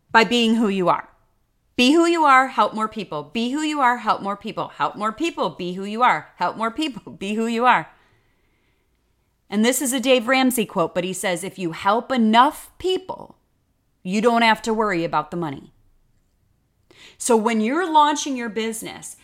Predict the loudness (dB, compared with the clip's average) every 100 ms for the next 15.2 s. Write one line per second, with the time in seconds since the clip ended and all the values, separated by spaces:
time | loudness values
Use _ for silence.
0 | _ -20 _ -2 0 2 2 2 2 0
1 | 0 0 0 0 0 -2 -4 -2 -2 -4
2 | -4 -4 -2 -2 -4 -6 -6 -4 -6 -8
3 | -14 -8 -6 -6 -10 -12 -10 -10 -10 -10
4 | -10 -8 -6 -4 -4 -6 -6 -10 -10 -10
5 | -10 -12 -12 -6 -6 -4 -6 -6 -8 -8
6 | -10 -8 -8 -8 -8 -10 -12 -12 -8 -2
7 | 0 2 0 -2 -10 -6 -2 2 2 0
8 | -2 -4 -6 -8 -10 -6 -6 -6 -10 -10
9 | -12 -12 -8 -8 -6 -4 -4 -4 -4 -4
10 | 2 2 2 -4 -6 -6 -8 -8 -14 -16
11 | _ _ _ _ _ _ _ _ _ _
12 | _ _ _ _ -20 _ 0 0 0 -6
13 | 0 0 0 -2 0 0 -2 -4 -2 0
14 | 0 0 -2 -2 -2 -2 2 2 2 -2
15 | -4 -8